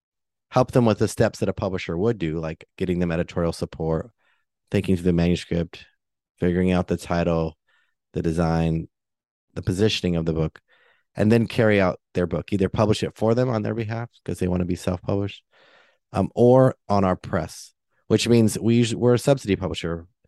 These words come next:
because we want to help authors publish their book and get it on in bookstores and maybe do an audiobook and use it for leverage for their business or for their speaking career. But they don't wanna wait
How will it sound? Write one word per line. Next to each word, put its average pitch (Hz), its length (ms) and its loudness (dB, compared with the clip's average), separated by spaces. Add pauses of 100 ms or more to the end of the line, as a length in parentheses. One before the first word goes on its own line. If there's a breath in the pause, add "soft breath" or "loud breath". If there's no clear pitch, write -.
(300 soft breath)
because 98 280 0
we 107 100 6
want 101 300 2
to 101 320 0
help 120 320 2
authors 101 400 0
publish 92 340 -4
their 90 100 -6
book 85 280 -6
and 85 100 -6
get 82 120 -4
it 82 100 -4
on 80 180 -6 (720)
in 85 120 -4
bookstores 120 760 4
and 85 540 -2 (400)
maybe 90 180 4
do 85 120 0
an 82 160 -4
audiobook 117 680 2
and 87 160 -6
use 104 160 0
it 87 120 -8
for 95 140 -2
leverage 120 360 2
for - 100 -2
their 104 120 0
business 123 480 -2
or 95 200 -2
for 95 220 -6
their 92 180 -2
speaking - 400 -10
career. 92 420 -2 (880)
But 104 120 4
they 117 120 6
don't 120 120 6
wanna 110 200 6
wait 98 240 4